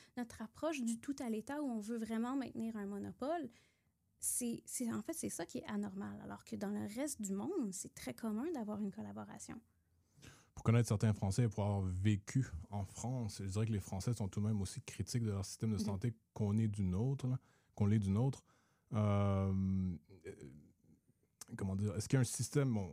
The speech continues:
Speaker 2: le système américain est souvent utilisé comme épouvantail, ou surtout au Québec et au Canada.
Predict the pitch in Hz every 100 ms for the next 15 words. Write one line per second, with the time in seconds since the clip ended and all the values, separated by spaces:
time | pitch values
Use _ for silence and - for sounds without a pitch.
0 | 80 95 101 - 135 127 117 117 113 107
1 | 127 123 104 - - 113 120 127 127 123
2 | 107 - 107 117 110 95 104 95 87 117
3 | 127 113 95 - 92 107 95 98 107 101
4 | 90 98 87 117